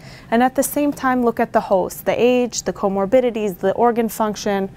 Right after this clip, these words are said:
and the frailty index are all important determinants in what you're gonna pick. These are the key phase three clinical trials for the newer agents that we have approved in the last year. And so we're gonna go through all of these trials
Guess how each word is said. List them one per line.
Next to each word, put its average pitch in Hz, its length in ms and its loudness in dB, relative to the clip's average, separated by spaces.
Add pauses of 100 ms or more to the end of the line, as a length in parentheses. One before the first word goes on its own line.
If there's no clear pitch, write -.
(480)
and 196 160 4
the 202 60 2
frailty 214 560 0
index 180 440 -4
are 190 120 2
all 196 180 2
important 196 460 -4
determinants 190 720 -6
in 190 160 -2
what 190 180 0
you're 190 100 0
gonna 180 200 -4
pick. - 320 -14 (1800)
These 302 200 6
are 339 160 6
the 254 100 0
key 277 420 0
phase 247 400 -2
three 233 240 -2
clinical 233 480 -2
trials 185 460 -2
for 208 180 -4
the 202 80 -2
newer 214 320 0
agents 196 560 -4
that 190 240 0
we 208 100 -2
have 190 260 0
approved 202 520 0
in 190 100 -4
the 190 100 -2
last 190 380 -2
year. 180 300 -4 (440)
And 196 140 -2
so 208 360 4
we're 226 180 2
gonna 269 200 0
go 220 220 2
through 202 420 -2
all 202 240 4
of 185 120 -2
these 190 240 -4
trials 180 520 -2